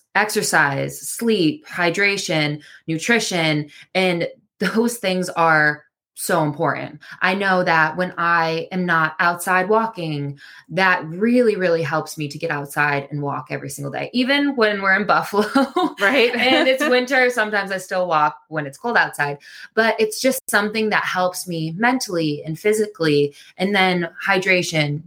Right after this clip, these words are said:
Speaker 1: nutrition, sleep. Sleep is huge. I know Doctor Amen talks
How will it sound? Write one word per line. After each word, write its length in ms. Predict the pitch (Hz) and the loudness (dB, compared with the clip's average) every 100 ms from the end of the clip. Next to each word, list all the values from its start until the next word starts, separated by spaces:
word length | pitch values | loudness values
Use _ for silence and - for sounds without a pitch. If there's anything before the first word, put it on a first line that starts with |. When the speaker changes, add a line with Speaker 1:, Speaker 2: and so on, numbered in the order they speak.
| - | -8
Speaker 1:
nutrition, 480 | 165 185 180 165 156 | -4 0 0 0 -4
sleep. 520 | - 185 196 156 - | -6 -4 0 -2 -2
Sleep 260 | - 233 233 | -4 0 0
is 120 | 220 | -2
huge. 380 | - 202 165 - | 0 0 0 0
I 100 | 170 | -2
know 120 | 170 | 0
Doctor 340 | 165 160 - | 2 2 0
Amen 240 | 170 160 151 | -2 -2 -2
talks 380 | - 151 151 | -2 -4 -4